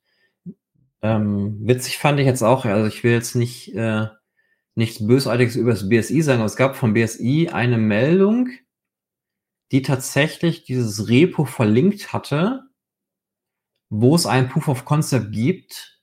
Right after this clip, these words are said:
und dann aber unter die Meldung drunter geschrieben hat, es gibt noch kein Proof of Concept.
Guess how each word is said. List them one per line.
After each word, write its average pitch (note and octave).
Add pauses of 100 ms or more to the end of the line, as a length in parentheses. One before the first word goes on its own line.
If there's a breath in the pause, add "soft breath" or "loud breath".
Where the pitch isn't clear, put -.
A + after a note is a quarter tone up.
(160)
und A#2+
dann B2+
aber C3+
unter B2+
die B2
Meldung C3
drunter C3+
geschrieben C3
hat, B2+
es A#2
gibt B2+
noch A#2+
kein A#2+
Proof B2
of G#2+
Concept. -